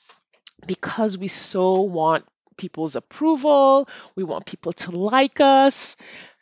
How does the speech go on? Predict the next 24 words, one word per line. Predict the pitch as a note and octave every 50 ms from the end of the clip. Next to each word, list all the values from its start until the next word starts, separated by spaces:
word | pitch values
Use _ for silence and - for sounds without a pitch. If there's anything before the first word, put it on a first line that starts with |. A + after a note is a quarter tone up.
| _ _ _ _ _ _
We | A#3+ B3
want | B3 C#4+ D4 C#4+
to | C4+
be | A#3 A#3
seen | - - - B3 A#3 A3+ -
as | G3+ F#3+ D3+ D3+
being | - G3 G#3 G3+ F#3+ F3+ F3 E3+
nice. | F3 F#3 E3+ D3 B2+ A#2 - - - - -
We | F#3+ F#3+
want | F3+ G#3+ A#3 A3+
to | - -
be | A3+
seen | G3+ - - - - G#3 G3+ G3+ F#3+
as | - F#3 F#3 D#3 -
being | - G#3 F3+ -
accommodating | G3+ - - - - - C#4 C4+ B3 A3+ F3 - D#3 C#3+ C#3 C#3+ D3 C#3+ D3 D#3
and | F#3 F3+ E3 -
doing | G#3 G#3+ A3 A#3+ A#3+ A3+
the | G#3 G3
right | D#3+ F3+ E3+ E3+ E3 -
thing. | - - - - - F4+ F4 D#4 G3+ E3 D#3+ D#3 F3+ G3 - _ _ _ _ _ _ _ _ _ _ _ _ _ _ -
Then | F3+ D3 G3+ G3 G3 G3+ G3+ G3+
you | F3 F3 G3 F3
don't | C#3+ - G#3 G3 G3 G3+ G3+ G3+ G3+ G3 - -